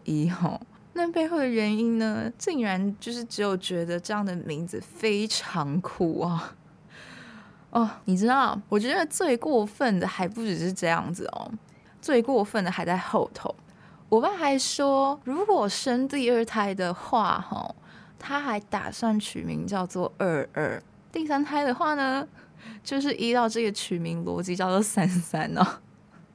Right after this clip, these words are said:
我听到真的是不知道我爸在想什么。我其实会庆幸说啦，还好我妈当初是非常理性的阻止了他哦，那之后也没有再生第二胎了，不然我真的是不知道要怎么面对我的弟弟跟妹妹。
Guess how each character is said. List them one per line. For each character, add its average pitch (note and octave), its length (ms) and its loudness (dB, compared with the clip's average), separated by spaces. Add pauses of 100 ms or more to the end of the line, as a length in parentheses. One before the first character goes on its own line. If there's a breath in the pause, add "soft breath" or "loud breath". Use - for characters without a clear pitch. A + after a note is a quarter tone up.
(920 loud breath)
我 C4+ 120 2
听 F4 120 0
到 A4+ 160 2
真 C4+ 380 2
的 G3+ 40 -4
是 D4+ 140 -4
不 D4 60 -4
知 C4+ 60 -4
道 C4+ 200 4
我 F#3 160 2
爸 A3 160 6
在 G#3+ 140 4
想 D#3 280 -2
什 - 220 -2
么。 - 180 -10 (140)
我 G3 120 2
其 A3 140 -2
实 C#4+ 80 2
会 D#4+ 140 4
庆 B3 300 0
幸 A3+ 200 2
说 F#3 320 2
啦， F#3 120 6
还 A3 240 4
好 E4 180 4
我 G3 160 4
妈 G#3+ 240 4
当 A#3+ 380 0
初 A#3 280 -2
是 A#3 120 -2
非 A#3 100 0
常 G3+ 220 2
理 - 180 -4
性 F#3+ 200 -2
的 D3+ 100 0
阻 D3+ 220 -2
止 D#3 140 -4
了 - 160 -2
他 - 160 -8
哦， - 280 -4 (240 loud breath)
那 B3+ 120 6
之 B3 140 4
后 A#3+ 140 6
也 F3+ 100 4
没 F3+ 140 0
有 F3 80 2
再 F#3 140 4
生 F3 240 0
第 E3+ 200 0
二 C3+ 120 0
胎 - 160 -8 (100)
了， - 160 -8 (140)
不 A4 40 -2
然 F4+ 160 2
我 G#3+ 80 4
真 C4 220 2
的 B3+ 40 6
是 C4 180 0 (140)
不 C4+ 100 -8
知 C4 120 -6
道 B3+ 160 2
要 B3 120 4
怎 G3+ 160 -4
么 E3 100 -4
面 G3 240 2
对 G#3 180 2
我 D#3 120 4
的 D#3 100 2
弟 F#3+ 200 -2
弟 C3 160 -6
跟 E3+ 200 0
妹 F3 240 -2
妹。 - 200 -14